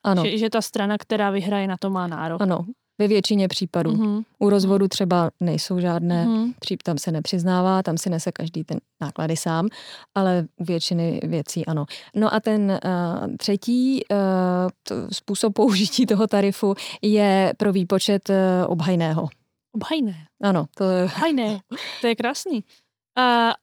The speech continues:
Speaker 2: a
Speaker 1: U ex
Speaker 2: to,
Speaker 1: ofo.
Speaker 2: o, o to, to obhajné je teda u trestných, u trestných činů, když je přidělen, eh, advokát ex ofo.
Speaker 1: Ano, přesně tak.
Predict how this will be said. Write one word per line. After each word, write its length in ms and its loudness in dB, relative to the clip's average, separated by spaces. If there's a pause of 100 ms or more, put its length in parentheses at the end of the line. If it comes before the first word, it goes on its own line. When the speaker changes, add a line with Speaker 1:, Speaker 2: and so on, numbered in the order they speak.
Speaker 2:
a 200 2
Speaker 1:
U 40 2
ex 160 2
Speaker 2:
to, 100 2
Speaker 1:
ofo. 160 2
Speaker 2:
o, 120 2
o 40 2
to, 180 4
to 200 0
obhajné 560 2
je 160 2
teda 280 0
u 100 -2
trestných, 800 -2
u 80 -2
trestných 500 -4
činů, 640 0 (440)
když 220 -2
je 80 2
přidělen, 500 0
eh, 40 0 (300)
advokát 440 0 (160)
ex 160 -8
ofo. 320 -12
Speaker 1:
Ano, 320 2
přesně 360 -2
tak. 220 -2